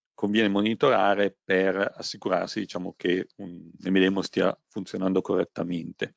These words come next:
Ehm, quali sono? Vabbè, eh, l'impegno delle risorse, quindi l'utilizzo della C P U, quanta ram si mangiano i processi di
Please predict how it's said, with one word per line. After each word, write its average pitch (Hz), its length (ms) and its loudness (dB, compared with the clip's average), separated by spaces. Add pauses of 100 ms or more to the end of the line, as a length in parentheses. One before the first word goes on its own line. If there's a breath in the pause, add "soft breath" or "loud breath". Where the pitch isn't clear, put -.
(1300 soft breath)
Ehm, 82 840 -14 (880)
quali 107 200 0
sono? 90 340 -4
Vabbè, 95 320 2 (240)
eh, 90 640 0
l'impegno 104 360 0
delle 113 140 6
risorse, 107 680 4 (460 soft breath)
quindi 87 1080 -6
l'utilizzo 98 420 -2
della 95 100 4
C - 160 -4
P - 140 -4
U, 95 260 4
quanta 92 320 -4
ram 95 300 2
si 92 160 -10
mangiano 92 560 -4
i 92 80 -12
processi 92 580 -8
di 92 240 -8